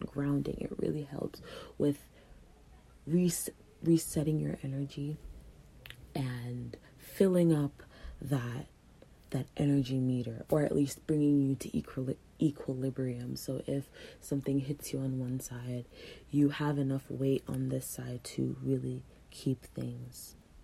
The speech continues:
balanced. So I want to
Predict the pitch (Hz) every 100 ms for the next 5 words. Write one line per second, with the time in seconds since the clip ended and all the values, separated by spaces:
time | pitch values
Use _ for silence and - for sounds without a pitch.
0 | - 117 120 143 - - - - - -
1 | - - - - - - - - - -
2 | - - - - - - - - - -
3 | - - - - 156 139 127 123 123 127
4 | - - - - - - - 165 160 160
5 | 151 - - - 156 139 135